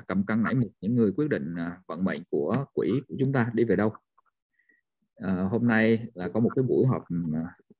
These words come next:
đầu tiên và cũng khá đầy đủ, mặc dù không có hoàn toàn đầy đủ, nhưng mà cũng, cũng rất là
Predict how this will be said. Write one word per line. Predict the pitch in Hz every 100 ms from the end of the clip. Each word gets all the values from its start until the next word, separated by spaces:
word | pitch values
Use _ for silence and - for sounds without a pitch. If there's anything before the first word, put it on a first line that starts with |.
| _ - _ -
đầu | 101 95
tiên | 120 113 117
và | 101 98
cũng | 95 78 107 143 _ _ _ _ _ _ _ _
khá | 135 151
đầy | 123
đủ, | 104 101
mặc | 120 -
dù | 98
không | 95 120 117
có |
hoàn | 131 113
toàn | 104 98
đầy | 113
đủ, | 82 73 - _ _
nhưng | 107 104 110
mà |
cũng, | 95 76 92 131 127 - -
cũng | 80 117
rất | 139
là | 110 92 87